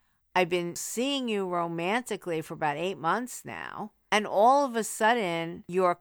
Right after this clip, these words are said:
calling me by your ex-girlfriend's, you know, nickname. And I'm not seeing you. And for me, that was just lights out time. That would have been called soft ghosting.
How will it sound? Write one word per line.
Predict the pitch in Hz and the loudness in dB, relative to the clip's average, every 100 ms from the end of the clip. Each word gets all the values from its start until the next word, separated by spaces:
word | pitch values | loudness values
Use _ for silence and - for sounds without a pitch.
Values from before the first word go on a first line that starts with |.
| _ | _
calling | 202 208 208 190 175 | 2 4 2 -2 -4
me | 170 220 185 | -4 -4 -4
by | 165 165 | 0 0
your | 165 160 | 0 2
ex-girlfriend's, | 170 175 - - 165 196 - 151 151 147 147 - - | 2 0 -6 2 2 2 -2 -4 -2 -6 -10 -16 -12
you | 180 156 | -8 -6
know, | 139 | -6
nickname. | 170 226 - 80 64 | -8 -10 -14 -18 -2
And | 190 190 | 2 4
I'm | 185 | 2
not | 180 165 | 0 -2
seeing | - 226 208 151 | -6 -6 -6 -8
you. | 101 - | -12 0
And | - 185 | 0 2
for | 220 | -2
me, | 247 294 208 | 0 2 2
that | 185 185 | 6 6
was | 165 165 | 6 -4
just | - 170 160 160 - | 2 4 4 0 -4
lights | 185 190 190 185 | 2 2 0 0
out | 143 147 | 0 0
time. | - 95 90 - - _ _ - | -8 -10 -10 -12 -20 _ _ 6
That | 226 302 | 10 10
would | 320 311 | 8 0
have | 226 | 0
been | 220 214 | -2 -2
called | - 196 170 165 | 0 4 4 2
soft | - - 165 165 - | -2 2 4 4 0
ghosting. | 147 143 147 - 110 80 | -6 -6 -6 -10 -12 -14